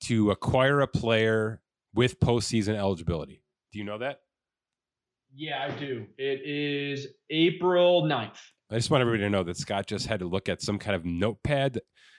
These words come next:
Speaker 1: and for some reason he has that written down. <laughs> So that's the level of N B A nerdom that he's existing in. Um,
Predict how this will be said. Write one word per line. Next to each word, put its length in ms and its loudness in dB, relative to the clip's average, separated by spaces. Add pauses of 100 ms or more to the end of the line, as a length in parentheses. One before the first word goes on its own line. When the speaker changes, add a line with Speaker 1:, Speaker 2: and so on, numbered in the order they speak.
Speaker 1:
and 100 -6
for 120 0
some 260 4
reason 300 4
he 120 2
has 220 2
that 160 0
written 300 -2
down. 460 0
<laughs> 40 -20 (160)
So 280 -4 (840)
that's 200 2
the 100 4
level 340 4
of 180 0 (240)
N 160 4
B 160 6
A 60 6
nerdom 400 2
that 160 -2
he's 240 -2
existing 420 -2
in. 240 -4
Um, 420 -2